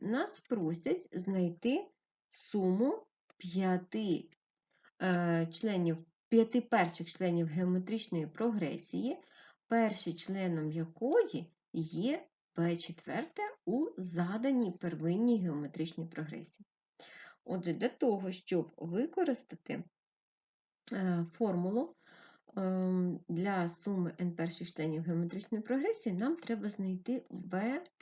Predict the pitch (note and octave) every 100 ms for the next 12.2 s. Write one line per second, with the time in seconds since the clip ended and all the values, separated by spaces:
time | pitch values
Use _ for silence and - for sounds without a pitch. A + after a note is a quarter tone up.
0 | _ _ _ _ _ - F#3 - F#3 E3
1 | - _ - - E3+ - - F#3 D3+ -
2 | E3 - - F#3 _ _ - - - -
3 | - _ G#3+ C#4+ F4 C#4+ G3 E3+ F3+ A#3
4 | C#4+ C#4 G#3 E3+ E3 C#4+ F4 _ _ _
5 | _ _ _ _ _ - E3+ D#3+ D#3 -
6 | - F#3+ F#3 C#3 D3 F#3 E4 E4+ - A3+
7 | F#3+ E3+ D3+ D3+ G#3+ - D#4+ G#4 - _
8 | _ _ _ _ F3+ E3+ D#3 F3+ _ _
9 | - E3+ A#3 F4+ - _ _ _ _ _
10 | - - G#3+ G#3+ C#4 C#4+ E4 F4+ _ _
11 | _ _ F3 E3+ E3+ F3+ - C#4+ A#3+ E3+
12 | F3 F#3